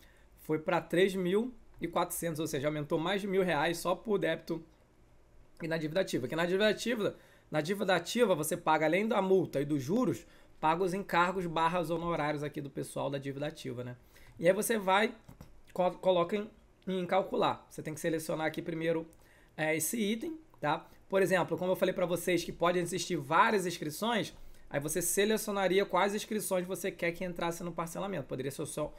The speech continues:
uma, ou duas, ou três, ou todas que o cliente tivesse, tá? No caso, só um, clica lá e vai em calcular.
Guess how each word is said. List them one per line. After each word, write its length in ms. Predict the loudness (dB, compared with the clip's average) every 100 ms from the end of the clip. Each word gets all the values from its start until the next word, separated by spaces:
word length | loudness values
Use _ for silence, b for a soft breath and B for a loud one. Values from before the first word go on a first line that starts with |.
| B B
uma, 400 | 2 2 2 -4 -14
ou 140 | -6 -4
duas, 260 | 0 0
ou 60 | 0
três, 240 | 0 0
ou 80 | 0
todas 380 | 2 2 2 -2
que 100 | -4
o 60 | -4
cliente 260 | -4 -4
tivesse, 400 | -6 -2 -2 -4
tá? 100 | -8
No 120 | -8
caso, 260 | -4 -2 -2
só 180 | 0 0
um, 160 | 0 -4 -18 -20 -12
clica 300 | -2 0 2
lá 320 | 2 2 0 -8 -20 -10
e 80 | -6
vai 140 | -4
em 40 | 0
calcular. 480 | -2 0 -4 -4